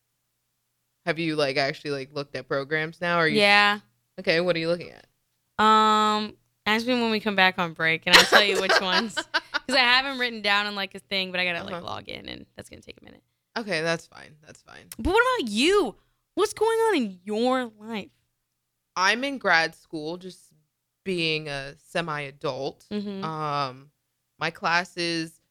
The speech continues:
Speaker 1: I won't say they're necessarily hard, but, like, there's definitely a lot riding on them.
Speaker 2: Mm-hmm.
Speaker 1: 'Cause, um, like, one of them, our final exam,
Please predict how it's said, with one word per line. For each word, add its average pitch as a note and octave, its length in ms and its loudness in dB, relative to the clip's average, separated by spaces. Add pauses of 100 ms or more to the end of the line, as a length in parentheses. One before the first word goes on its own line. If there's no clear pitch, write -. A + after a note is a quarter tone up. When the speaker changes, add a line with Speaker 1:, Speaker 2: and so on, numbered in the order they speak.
(420)
Speaker 1:
I F#3 60 4
won't B3 200 4
say G3+ 240 2
they're G3 160 2
necessarily F3 540 2
hard, D#3+ 720 2
but, E3 180 2
like, D3+ 260 0 (260)
there's D#3+ 340 2
definitely D3+ 360 -2
a D3 60 -4
lot C#3+ 260 0
riding C3 400 -6
on D3+ 180 -4
them. D#3+ 300 -8
Speaker 2:
Mm-hmm. G#3+ 220 -4 (260)
Speaker 1:
'Cause, D3 440 -2
um, C3+ 400 -2 (280)
like, E3 140 -2
one D#3+ 160 2
of E3+ 120 0
them, E3+ 380 2 (480)
our D#3+ 220 6
final D#3 360 2
exam, D#3+ 840 0